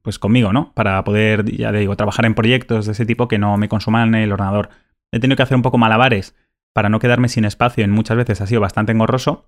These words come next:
porque además yo tengo instalado Windows en el ordenador y por lo tanto pues tengo que dedicar un espacio para cada partición,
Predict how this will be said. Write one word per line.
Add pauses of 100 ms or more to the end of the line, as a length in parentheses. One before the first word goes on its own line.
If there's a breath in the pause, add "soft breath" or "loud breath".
(140)
porque
además
yo
tengo
instalado
Windows
en
el
ordenador
y
por
lo
tanto
pues
tengo
que
dedicar
un
espacio
para
cada
partición,